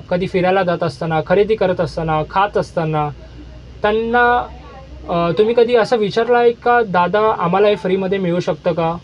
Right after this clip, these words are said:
पैसे न देता, देता?" तुम्ही तुमच्या लहानपणापासून ते ग्रॅज्युएशन संपेपर्यंत तुमच्या एज्युकेशनवर किती पैसे खर्च करता? तेव्हा तुम्ही त्यांना असा प्रश्न कधी विचारला नाही की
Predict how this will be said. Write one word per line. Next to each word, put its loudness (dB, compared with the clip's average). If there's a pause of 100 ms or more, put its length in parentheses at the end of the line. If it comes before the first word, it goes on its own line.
(120)
पैसे 0
न -2
देता, 0 (300)
देता?" 2 (1120)
तुम्ही 0
तुमच्या 2
लहानपणापासून 0
ते 2
ग्रॅज्युएशन 2 (360)
संपेपर्यंत 2 (100)
तुमच्या 0
एज्युकेशनवर 0
किती -8
पैसे 0
खर्च -4
करता? -6 (1040)
तेव्हा 2
तुम्ही -4
त्यांना -2
असा 0
प्रश्न -4
कधी 2
विचारला 0
नाही -4
की -6